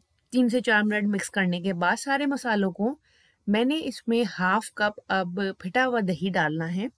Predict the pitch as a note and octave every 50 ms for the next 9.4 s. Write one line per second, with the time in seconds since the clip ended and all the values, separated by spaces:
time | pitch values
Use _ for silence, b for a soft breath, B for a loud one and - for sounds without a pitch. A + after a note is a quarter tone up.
0 | B B B B B B B - G#3+ G#3+ A3 A#3 A#3 - B3 A3+ G3 A3 G#3+ A3
1 | G#3+ G3+ G3+ F#3+ F#3 F#3 F#3+ G3 G3 B3+ D4 - - D4 - A3+ - - - A#3+
2 | G3 E3+ D3+ F3+ E3+ E3 D#3+ F#3 A3 A#3 A#3+ A3+ G#3 A#3+ A#3 A3 A3 G3+ G3+ G3+
3 | G3+ F#3+ G#3 G#3 G#3 b b b b b b _ _ _ _ _ _ _ _ _
4 | _ _ _ _ _ - F#3+ F3+ F#3 - - - A3+ - _ - G#3 F#3+ G3 F#3+
5 | E3 D3+ C#3+ C#3+ C3+ - - _ _ _ _ _ _ _ _ _ _ _ _ _
6 | _ _ _ _ _ _ _ _ _ _ _ _ _ _ _ _ - - - A#3
7 | - - C4 C4+ D4 - D#4 D#4 D4 B3+ - - - B3+ A#3+ G3 A3+ G3 F#3 F3+
8 | F3 F3+ F#3 F#3 G#3+ - - A3+ G3+ A3+ A#3 C4+ C#4 C#4 C#4+ - - - - A#3+
9 | A3+ A#3 A#3 A#3 A3 - B3 A#3